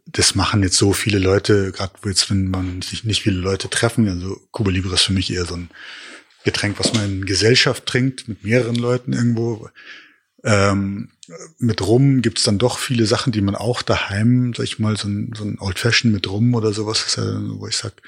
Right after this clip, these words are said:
kann man auch mal schön sich in den Ohrensessel setzen und das genießen irgendwo, muss nicht gleich den, den Rum pur trinken. Mhm. Und dann ist so eins zum anderen wieder gekommen, irgendwie so, dass dann so,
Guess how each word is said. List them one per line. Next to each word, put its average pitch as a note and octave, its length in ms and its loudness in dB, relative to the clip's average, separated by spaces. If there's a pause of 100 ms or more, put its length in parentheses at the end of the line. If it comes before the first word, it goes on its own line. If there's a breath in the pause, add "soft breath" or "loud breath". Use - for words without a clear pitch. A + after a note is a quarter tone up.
(760 loud breath)
kann - 160 -6
man A2+ 80 -4
auch A2+ 180 -4
mal G2+ 160 2
schön B2+ 480 2
sich - 240 -4
in A2+ 540 -8
den - 80 -18
Ohrensessel A#2+ 540 2
setzen A#2+ 420 2
und A2 240 0
das - 140 -4
genießen B2 440 2
irgendwo, D#3 480 -2
muss A#2 260 -2
nicht C3+ 200 -2
gleich A2+ 280 0
den, G#2+ 280 2 (440 loud breath)
den G#2+ 100 6
Rum G2+ 220 0
pur C3 240 2
trinken. C#3+ 460 0 (1160)
Mhm. A#2 360 4 (800)
Und G#2+ 80 -2
dann G#2+ 80 6
ist G#2+ 100 6
so C3+ 80 4
eins A#2 240 2
zum B2 140 0
anderen B2 260 4
wieder G#2 160 4
gekommen, G#2 420 -2
irgendwie G2+ 280 -4
so, G2+ 120 -4
dass F#2+ 280 -2 (480 loud breath)
dann G#2 180 4
so, A2 380 4